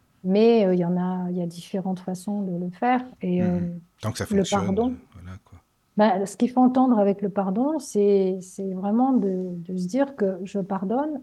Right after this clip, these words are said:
Speaker 1: je me libère. C'est ça qu'il faut entendre, parce que tant qu'on n'a pas pardonné, et c'est pas toujours facile, hein, on est accroché et on est, voilà, on est dans cette colère, dans cette, euh, on est accroché à, à la personne en attente.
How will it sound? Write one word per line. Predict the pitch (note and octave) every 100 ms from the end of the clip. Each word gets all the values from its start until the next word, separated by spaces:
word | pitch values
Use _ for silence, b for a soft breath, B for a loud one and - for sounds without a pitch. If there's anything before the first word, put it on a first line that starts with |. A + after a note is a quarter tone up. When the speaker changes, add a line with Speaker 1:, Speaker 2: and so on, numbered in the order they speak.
| -
Speaker 1:
je | G#3 F3 G3+
me | G3+ G3+ A#3 C#4 C#4
libère. | G#3 G#3 G#3 C4+ B3+ - _ _ _ _ _ _ _
C'est | _ G#3 -
ça | C#4+
qu'il | C#4+ G#3
faut | G#3
entendre, | G3 F#3+ G#3 G3+ -
parce | G3 -
que | G3
tant | F#3 A3+
qu'on | A3 G3+
n'a | F#3+
pas | F#3+ G#3
pardonné, | G#3+ F#3 F#3+ G3 B3 D#4
et | F#3
c'est | -
pas | F3+
toujours | F3 F#3
facile, | F#3 F#3 D#4+
hein, | B3+ C4 - _ _ _ _ _ _ _ G#3+
on | G#3+
est | A3
accroché | A3 - A#3+ - B3 C#4 G#3 G3+
et | G#3
on | G3+
est, | G#3 G#3 G#3 G3
voilà, | G3 F#3+
on | F#3+
est | F#3+
dans | F#3+
cette | - F3 -
colère, | G#3+ G#3+ C4+
dans | A#3+ G3
cette, | F3+ F#3+ F#3 -
euh, | G3 G3
on | G3+
est |
accroché | G3 G3 A3 G#3+ - B3
à, | A3+ F#3+
à | F#3 G3
la | F#3+
personne | G3+ F#3 - C4 A#3+
en | G3+
attente. | F#3+ B3 D4+ D4+